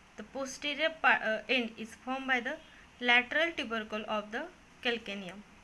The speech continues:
The joint involved in this forming the lateral longitudinal arch is the calcaneum cuboidal joint. The, there are the two pillars, posterior and the anterior pillar.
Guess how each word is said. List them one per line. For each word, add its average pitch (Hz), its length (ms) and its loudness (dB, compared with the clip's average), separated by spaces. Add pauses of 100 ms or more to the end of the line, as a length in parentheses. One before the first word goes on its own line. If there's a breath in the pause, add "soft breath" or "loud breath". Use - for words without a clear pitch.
(680)
The 226 160 0 (140)
joint 285 380 0 (120)
involved 262 460 0
in 226 220 0
this 226 320 -6 (360 loud breath)
forming 262 400 2
the 330 100 4
lateral 233 360 4
longitudinal 233 640 -2
arch 202 240 0 (100)
is 233 160 -6 (120)
the 226 120 -2 (960 loud breath)
calcaneum 269 720 -2 (220)
cuboidal 220 560 2 (440)
joint. 208 340 4 (1600)
The, 226 340 2
there 277 200 2
are 302 80 4
the 330 140 -2 (180)
two 330 80 -4
pillars, 220 500 -4 (360)
posterior 269 640 -6 (140)
and 240 200 -4
the - 100 -2
anterior 233 480 0
pillar. 202 300 -12